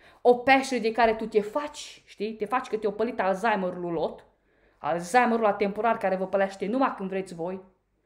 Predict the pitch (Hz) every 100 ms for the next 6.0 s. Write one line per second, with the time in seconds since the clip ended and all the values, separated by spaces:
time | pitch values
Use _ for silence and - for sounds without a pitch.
0 | _ - - - 240 403 415 415 359 -
1 | 320 285 247 269 277 208 196 - 233 233
2 | - 240 - - - - - - - 214
3 | - - - 196 156 - - - - -
4 | _ _ - - - 196 269 - 427 403
5 | 339 269 - - 269 175 175 160 214 226